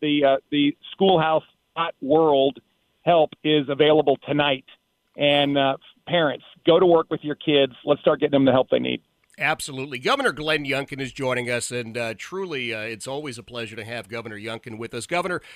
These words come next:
Speaker 2: uh, last week I had the pleasure of chatting with your Public Safety Secretary, Bob Mosier, about this, uh,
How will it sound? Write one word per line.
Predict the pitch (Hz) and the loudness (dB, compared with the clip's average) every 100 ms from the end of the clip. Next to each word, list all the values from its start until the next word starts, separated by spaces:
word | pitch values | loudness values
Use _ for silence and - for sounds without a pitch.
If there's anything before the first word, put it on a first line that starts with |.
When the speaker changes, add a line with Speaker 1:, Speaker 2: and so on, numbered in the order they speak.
| - - | -14 -2
Speaker 2:
uh, | 151 147 | -2 -2
last | 175 165 226 - | 0 2 2 -2
week | 170 135 | -8 -6
I | 135 | -6
had | 139 127 | -6 -10
the | |
pleasure | - 147 139 120 110 | -8 -6 -6 -8 -12
of | - | -10
chatting | 143 131 131 120 | -4 -2 -2 -6
with | 110 | -10
your | 113 | -12
Public | 139 135 117 | -12 -12 -12
Safety | - 131 - 123 | -10 -10 -10 -12
Secretary, | - 123 131 131 127 117 | -10 -12 -12 -12 -10 -10
Bob | 107 120 113 | -6 -6 -6
Mosier, | 117 131 143 120 107 107 | -8 -10 -12 -14 -14 -12
about | 107 113 - | -10 -12 -12
this, | 113 110 - | -12 -10 -8
uh, | 110 | -8